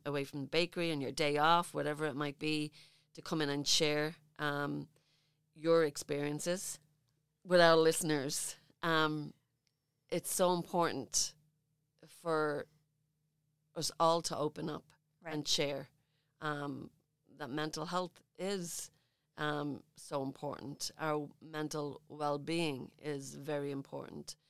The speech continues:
Speaker 1: And the only way that we're going to be able to break that stigma or stop the stigma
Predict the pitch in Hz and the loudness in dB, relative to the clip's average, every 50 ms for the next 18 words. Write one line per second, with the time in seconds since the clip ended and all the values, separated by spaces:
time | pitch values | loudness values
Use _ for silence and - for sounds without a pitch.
0 | _ _ _ _ _ _ _ - 151 151 151 147 147 147 143 147 156 160 156 156 | _ _ _ _ _ _ _ -12 -8 -6 -6 -6 -6 -6 -4 -2 0 0 0 0
1 | 151 147 147 156 156 156 151 151 147 151 156 147 87 101 151 147 165 147 147 147 | -2 -2 0 0 2 2 0 0 0 0 -2 -2 -2 -4 -4 -6 -6 -4 -6 -6
2 | 147 143 - 147 151 151 147 147 151 143 139 143 143 139 - - - 147 143 143 | -6 -4 -6 -6 -4 -4 -2 -2 -2 -4 -4 -6 -8 -8 -8 -6 -4 -4 -4 -4
3 | 147 139 - _ 147 156 165 170 - 165 160 143 - - - 151 147 156 151 147 | -6 -10 -14 _ -6 -6 -6 -6 -4 -6 -6 -6 -6 -6 -6 -4 -4 -2 -2 -4
4 | 147 135 - - - - - 175 170 - - - 151 - - 156 143 - 143 139 | -4 -4 -6 -8 -10 -8 -4 -4 -4 -4 -6 -8 -10 -8 -6 -6 -6 -6 -6 -8
5 | 135 135 | -8 -8